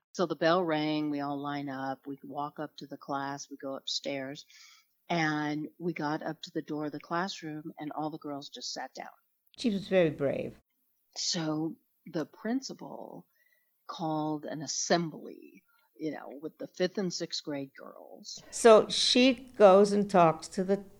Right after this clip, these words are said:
Speaker 2: principal and tells the principal that she doesn't think it's fair.
Speaker 1: The response from the principal was very consistent, which was, you know, tradition. It was, you know,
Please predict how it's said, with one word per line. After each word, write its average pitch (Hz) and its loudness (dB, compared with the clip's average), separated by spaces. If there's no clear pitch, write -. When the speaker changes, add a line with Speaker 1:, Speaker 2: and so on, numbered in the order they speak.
Speaker 2:
principal 147 0
and 185 2
tells 151 4
the 180 -4
principal 170 0
that 160 2
she 165 0
doesn't 160 -2
think 156 0
it's 165 -4
fair. 143 0
Speaker 1:
The 170 -6
response 247 -8
from 156 -8
the 156 -14
principal 151 -12
was 147 -8
very 143 -6
consistent, 147 -8
which 147 -10
was, 135 -8
you 180 -4
know, 147 -10
tradition. 143 -6
It 151 -8
was, 123 -8
you 170 -6
know, 143 -12